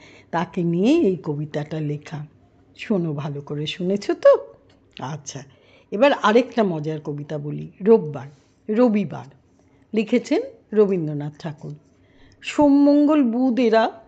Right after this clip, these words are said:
সব আসে তাড়াতাড়ি, এদের ঘরে আছে বুঝি মস্ত হাওয়া গাড়ি। রোববার সে কেন মাগো এমন দেরি করে, ধীরে ধীরে পৌঁছয় সে সকল বারের পরে।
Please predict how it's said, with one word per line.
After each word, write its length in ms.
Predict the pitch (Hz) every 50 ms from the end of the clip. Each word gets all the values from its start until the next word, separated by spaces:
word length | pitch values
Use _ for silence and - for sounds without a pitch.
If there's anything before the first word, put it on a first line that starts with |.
| _ _ _ _
সব 280 | - - - 330 330 302
আসে 420 | 285 240 247 247 - - - 220
তাড়াতাড়ি, 760 | - - 240 208 180 170 180 185 180 - 151 151 151 156 170 170 - _ _ _ _ _ _ _ -
এদের 360 | 185 190 190 147 185 180 175
ঘরে 320 | 175 - 214 220 214 254 269
আছে 320 | 226 185 180 - - 240
বুঝি 460 | 220 226 269 269 226 - 240 233 277 - - - _ _ _ - 254
মস্ত 480 | 269 285 302 330 320 320 - - -
হাওয়া 380 | 311 302 254 311 277 262 269 269
গাড়ি। 340 | 247 262 262 247 254 320 - - _ _ _ _ _ _ _ _ _ _ _ _ -
রোববার 520 | 262 247 262 254 240 214 208 226 254 254
সে 260 | 247 - - - 285 254
কেন 380 | - - 269 240 226 226 240
মাগো 380 | 240 233 226 226 220 214 226 226
এমন 440 | 226 220 214 208 214 220 220 226 220
দেরি 300 | 202 220 220 208 214 208
করে, 440 | - 233 214 208 208 220 254 339 - - _ _ _ _ _ _ _ _ _ 269 233
ধীরে 320 | 226 226 240 202 196 208 196
ধীরে 300 | 180 196 214 190 208 202
পৌঁছয় 640 | 202 202 202 175 190 202 202 - - 233 208 190
সে 280 | 196 - - 247 247 262 254
সকল 720 | - - - 269 262 262 - - 311 320 330 349 349 311
বারের 400 | 233 220 196 180 180 180 180 175 175 -
পরে। 360 | 185 165 160 165 170 -